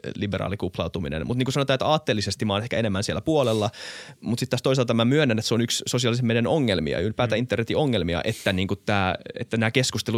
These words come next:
Speaker 1: näitä keskusteluja ei käydä. Et, et, et, et, ö, samalla tavalla liberaali ja konservatiivi ei pysty yht-, yhtä tasavertaisesti kohtaamaan ilman tämmöistä tietynla-,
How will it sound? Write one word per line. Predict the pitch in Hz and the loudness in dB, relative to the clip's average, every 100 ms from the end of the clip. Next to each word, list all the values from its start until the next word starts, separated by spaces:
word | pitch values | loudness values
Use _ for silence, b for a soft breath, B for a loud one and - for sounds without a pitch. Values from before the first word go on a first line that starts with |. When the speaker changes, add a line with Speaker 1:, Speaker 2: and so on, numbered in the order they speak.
| 113 - | -4 -8
Speaker 1:
näitä | 120 123 | -4 -2
keskusteluja | 127 135 - 123 127 | -2 -4 -4 -2 0
ei | 143 | 2
käydä. | 214 - - - - | 2 0 -2 -8 -8
Et, | - 123 | -4 -2
et, | 120 | -2
et, | 110 - - - | -2 -4 -8 -4
et, | 117 - - | -6 -6 -12
ö, | - 50 90 - - | -10 -10 -10 -10 -2
samalla | 135 123 | 2 2
tavalla | 113 113 113 | 2 2 2
liberaali | 117 110 101 98 | 2 2 2 0
ja | |
konservatiivi | - 110 101 101 101 98 | 0 -2 -2 -2 -2 0
ei | 131 | 0
pysty | 131 120 - - - B B B B - | 0 -2 -4 -8 -10 B B B B -2
yht-, | 131 - - | 0 -2 -8
yhtä | - 131 117 | -4 -2 0
tasavertaisesti | 113 110 98 - 101 107 | 0 0 0 -2 -4 -4
kohtaamaan | - 107 - 87 87 90 | -2 -2 -2 -2 0 0
ilman | 107 107 95 90 - 50 - | 0 0 0 -2 -6 -10 -6
tämmöistä | 92 98 - | -4 -4 -2
tietynla-, | 110 101 90 90 | -2 0 -2 -4